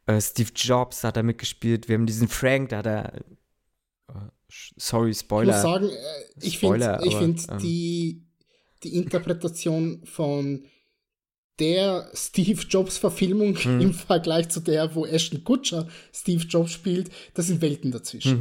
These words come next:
Speaker 1: Mhm.
Speaker 2: Ähm,
Speaker 1: <laughs>
Speaker 2: ich
Speaker 1: Ja.
Speaker 2: mag auch seine Darstellung von Steve Jobs. Und das war auch, als ich da gesehen habe, wie Seth Rogen,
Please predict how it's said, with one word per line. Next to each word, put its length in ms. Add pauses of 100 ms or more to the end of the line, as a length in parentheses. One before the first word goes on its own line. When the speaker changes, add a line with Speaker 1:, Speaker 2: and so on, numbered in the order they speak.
Speaker 1:
Mhm. 60 (480)
Speaker 2:
Ähm, 580 (100)
Speaker 1:
<laughs> 80
Speaker 2:
ich 220
Speaker 1:
Ja. 40
Speaker 2:
mag 400
auch 480 (1200)
seine 460
Darstellung 600
von 280
Steve 440
Jobs. 460 (540)
Und 240
das 200
war 200
auch, 160
als 160
ich 120
da 180
gesehen 520
habe, 480 (260)
wie 600 (260)
Seth 360
Rogen, 760